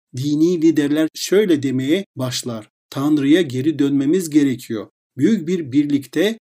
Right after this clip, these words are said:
birleşmemiz gerekiyor. Kilise ve devlet birleşmeli."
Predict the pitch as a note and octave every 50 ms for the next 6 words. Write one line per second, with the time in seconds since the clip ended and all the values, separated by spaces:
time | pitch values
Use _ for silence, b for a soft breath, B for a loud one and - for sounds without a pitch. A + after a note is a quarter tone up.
0 | _ _ _ A#2+ A#2 D3 C#3+ D3 D3 C#3+ - - - C3+ C3+ F3+ A#3 G#3+ F#3 D#3+
1 | E3 C#3+ C#3 B2+ - - C3 A2+ G#2 G2+ - _ _ _ _ _ - D3 C#3 D3+
2 | D#3+ - - - G#3 A3+ A3+ F#3 D#3+ D3+ C#3+ C#3+ C3 C3+ D#3+ G#3 G#3 D#3+ C3 C3
3 | C#3 C3 C#3 C#3+ C#3 - - D3 D3 D#3 F#3 G3 D#3 B2+ -